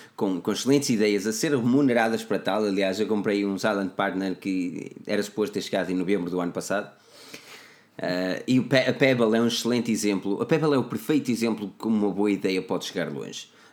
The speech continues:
Ah, e, e na altura os smartwatches eram uma cena que, "Ah, é capaz de dar, é capaz de não dar", as coisas faziam toda mal e a Pebble chegou para meter um standard. E a nível de sistema operativo precisámos só de uma, uma empresa que chegue aqui e diga assim, "Ok, as coisas estão tudo muito bonitas neste momento,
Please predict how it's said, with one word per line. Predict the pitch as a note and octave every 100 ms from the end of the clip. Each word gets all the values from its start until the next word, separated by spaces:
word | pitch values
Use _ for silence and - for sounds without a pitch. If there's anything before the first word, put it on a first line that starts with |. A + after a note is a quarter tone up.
| -
Ah, | G2+ G#2 G#2 -
e, | A2+ A2+ A#2+ A#2 B2+
e |
na | C#3
altura | D#3 D3+ F3 F3+ F3 D3
os | D3+
smartwatches | E3+ D#3+ D3 D#3 D#3+ D3 D#3
eram | C#3 C#3+
uma | C#3+
cena | C3 C3+
que, | -
"Ah, | A#3+ A#3+ F3+
é |
capaz | - - C3
de | F2+
dar, | A2 A#2
é | G#2+
capaz | G#2 G#2
de | F#2+
não | F2+
dar", | G#2 G#2
as | G2
coisas | - A2+ G2
faziam | G#2 G2 G2+
toda | F#2+ F#2
mal | F#2+ F#2
e | F#2
a |
Pebble | G#2+ G2+ G2+
chegou | - G#2+
para | G#2
meter | G#2 F#2+ G2+
um |
standard. | F#2+ - - G2+ E2+ - - - -
E | B2
a |
nível | D3+ F3+
de | F3
sistema | - E3
operativo | C3 C3 D3+
precisámos | C3 - C3 C3+ C3
só | C3
de | A#2
uma, | B2+ C#3+ B2+ -
uma | C3 C#3
empresa | C3 C#3 C3+ B2
que | -
chegue | B2+ A#2+
aqui | A#2
e | A#2+
diga | G#2 G2+
assim, | - E2
"Ok, | D2+ - A#2+ D2 - - - _
as | -
coisas | D#3 E3+
estão | G3+ G3
tudo | F#3+ F3
muito | E3+ D#3+
bonitas | D#3 D3+ C#3 C3+
neste | C3+ C3
momento, | A2 F#2+ F#2+ -